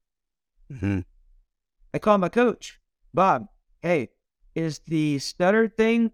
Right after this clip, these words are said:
Speaker 2: cross-cultural, cross-linguistics?" He says, "Yes."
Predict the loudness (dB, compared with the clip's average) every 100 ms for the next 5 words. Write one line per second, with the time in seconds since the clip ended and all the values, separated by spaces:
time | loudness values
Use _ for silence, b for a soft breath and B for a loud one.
0 | _ 0 2 2 -4 -4 0 0 0 0
1 | 0 0 0 0 -2 -4 0 0 0 -4
2 | -4 -8 -4 -4 -4 -8 _ _ _ _
3 | _ _ _ -12 -4 0 2 0 -4 -14